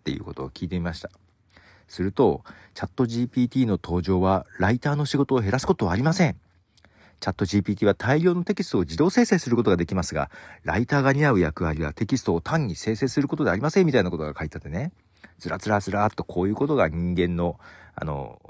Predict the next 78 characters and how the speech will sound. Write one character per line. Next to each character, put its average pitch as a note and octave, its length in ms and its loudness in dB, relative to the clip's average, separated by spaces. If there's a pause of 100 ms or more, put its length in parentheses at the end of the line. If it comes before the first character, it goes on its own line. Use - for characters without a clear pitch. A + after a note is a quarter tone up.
(320)
ラ E2 140 0
イ F2 60 0
タ E2 140 -6
ー E2 40 -2
に D#2+ 120 -6
は - 200 -6 (200)
あ - 140 -2
り F2+ 80 -4
ま F2 120 -4
す - 140 -4
み D#2+ 60 -8
た D2+ 80 -4
い - 20 -6
な D2+ 80 -8
こ - 80 -14
と C#2+ 80 -10
を C#2 160 -10
書 - 80 -6
い D2 60 -6
て - 80 -18
く - 60 -14
れ B1+ 80 -10
て C#2 100 -12
て、 C#2 200 -10 (300)
ほ B2+ 500 4
う - 80 -16
と D2 80 -8
思 A#1+ 180 -10
っ - 20 -20
て。 - 300 -14 (520)
ね。 D#2+ 260 -4 (640)
た F#3+ 140 4
だ、 D#3+ 420 0 (400)
も F#3+ 140 0
う G#3 40 2
一 G#3 80 -4 (120)
回 F#3 180 2
ね、 G#3 240 -4 (460)
こ A#2 100 -2
の G#2 280 0 (280)
ス - 220 -6
レ D3 80 4
ッ C3+ 80 -2
ド C3 100 -2 (200)
変 A2 160 2
え G#2+ 40 -2
て、 - 320 -2 (280)
<laughs> - 360 -4
同 G#2+ 160 0
じ G2+ 120 0
質 - 160 -8
問 F#2 100 -2
を F2 60 -2
し - 60 -10
て - 60 -6
み F2+ 100 -2
る D#2 80 -8
と、 - 220 0 (560)
え D2+ 320 -2
ー、 - 20 -6
「チ - 100 0
ャ - 20 -2
ッ - 40 -4
ト D#3 120 -2
ジ D3+ 100 0
ー D3 60 2
ピ D3+ 100 0
ー C#3+ 60 -2
テ D3 80 -6
ィ - 20 -4
ー - 20 -4
の F#2+ 100 -4
登 G#2 200 2
場 G2 140 0
に F2 80 -2
よ F2 80 0
っ - 20 -14
て、 - 300 -4